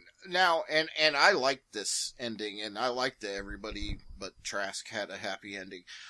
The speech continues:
Um, my, are, are we gonna see which actors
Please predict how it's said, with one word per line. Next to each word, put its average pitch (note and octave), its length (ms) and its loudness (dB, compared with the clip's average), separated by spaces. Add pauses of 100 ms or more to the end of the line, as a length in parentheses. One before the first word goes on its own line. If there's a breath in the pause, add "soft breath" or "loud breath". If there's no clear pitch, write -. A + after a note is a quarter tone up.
(120 loud breath)
Um, G#2+ 460 -2 (920)
my, D#3+ 280 4 (1200)
are, D3+ 120 6
are - 40 4
we D#3+ 120 0
gonna F3+ 300 4
see F3+ 640 2
which G3+ 320 4
actors D#3+ 760 4